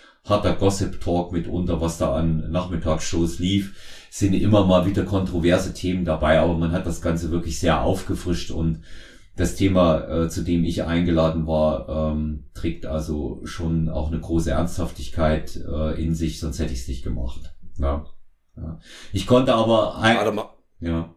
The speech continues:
Speaker 1: Ich konnte aber einer, äh, einer Idee, äh, der Produzenten widerstehen. Die wollten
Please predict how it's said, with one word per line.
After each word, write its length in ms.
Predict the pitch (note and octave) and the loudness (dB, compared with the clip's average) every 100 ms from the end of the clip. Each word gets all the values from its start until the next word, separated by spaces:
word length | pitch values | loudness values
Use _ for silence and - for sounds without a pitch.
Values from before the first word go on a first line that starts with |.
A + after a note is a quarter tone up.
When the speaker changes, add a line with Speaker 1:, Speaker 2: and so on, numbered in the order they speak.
| _ | _
Speaker 1:
Ich 140 | - - | -10 2
konnte 240 | A#2+ B2+ | 4 6
aber 220 | A2 A2 | 4 4
einer, 520 | G#2 A2+ A2+ G#2+ - - - - - - | 4 4 6 4 2 -10 -12 -12 -10 -4
äh, 80 | F2+ | 2
einer 720 | F#2 F#2 F2+ F2+ G2 A2 G2+ | 4 6 4 4 4 4 4
Idee, 460 | F#2 G2 G#2 A2+ | 0 2 6 6
äh, 520 | - G2 F#2+ F#2 F#2 | 4 0 2 4 4
der 120 | F#2 F#2 | 2 0
Produzenten 680 | G2+ F#2+ G2 - G#2 G#2 F#2+ | 0 0 0 2 2 2 0
widerstehen. 580 | F#2+ G2 F#2+ - G#2 G#2+ | -2 -2 -2 0 0 0
Die 160 | F#2+ | 0
wollten 640 | E2 F#2 G2+ F#2 E2+ - | 2 4 2 -2 -6 -10